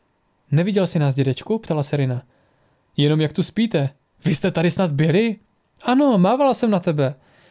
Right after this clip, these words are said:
„Napsal jsem perem vzkaz,“ ukazoval na papír Narien. „Zvláštní. Vypadá to, že naše návštěva se uložila jenom ve vzpomínkách,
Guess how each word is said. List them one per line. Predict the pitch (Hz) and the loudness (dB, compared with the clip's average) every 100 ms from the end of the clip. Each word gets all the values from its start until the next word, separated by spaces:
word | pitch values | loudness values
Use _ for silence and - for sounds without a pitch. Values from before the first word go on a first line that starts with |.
| _ _ _ - | _ _ _ -6
„Napsal | 127 - 135 | -4 -2 -2
jsem | 165 143 | 0 0
perem | 160 156 | 0 -2
vzkaz,“ | - 196 214 - _ - | -2 -2 -2 -4 _ -12
ukazoval | 147 160 135 135 | -4 -2 0 0
na | 131 | 0
papír | 127 123 131 | -2 -2 -2
Narien. | 123 117 113 113 - _ _ _ - - | 0 -2 -4 -6 -10 _ _ _ -14 -6
„Zvláštní. | 120 123 117 - - 127 - _ - - | -4 -2 -4 -6 -6 -10 -12 _ -20 -6
Vypadá | 156 156 170 170 | -2 0 2 2
to, | 180 | 0
že | 156 165 143 123 _ _ | 0 2 0 -2 _ _
naše | 139 165 - | 0 0 0
návštěva | 190 147 - 156 139 147 175 _ _ | 0 -2 -2 -2 0 -2 -4 _ _
se | - - | -8 -6
uložila | - 208 202 202 190 | 0 2 2 2 2
jenom | 190 | 2
ve | 196 | 0
vzpomínkách, | 196 - 180 143 131 120 120 | -2 0 0 0 0 -4 -8